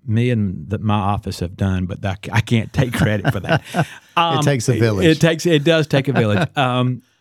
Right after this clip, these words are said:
Speaker 1: several things. Obviously, we talked and touched on transportation.
Speaker 2: Yeah.
Speaker 1: And, um, Johnston County, uh, was fortunate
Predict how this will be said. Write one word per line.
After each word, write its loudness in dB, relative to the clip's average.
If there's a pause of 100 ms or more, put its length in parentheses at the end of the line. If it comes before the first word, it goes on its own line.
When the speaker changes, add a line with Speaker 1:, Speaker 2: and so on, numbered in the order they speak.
Speaker 1:
several 2
things. -4
Obviously, 2 (120)
we 0
talked 0
and -2
touched -2
on 0
transportation. -6 (100)
Speaker 2:
Yeah. -8 (520)
Speaker 1:
And, 0 (180)
um, 0
Johnston 0
County, 0 (140)
uh, -4
was 0
fortunate -2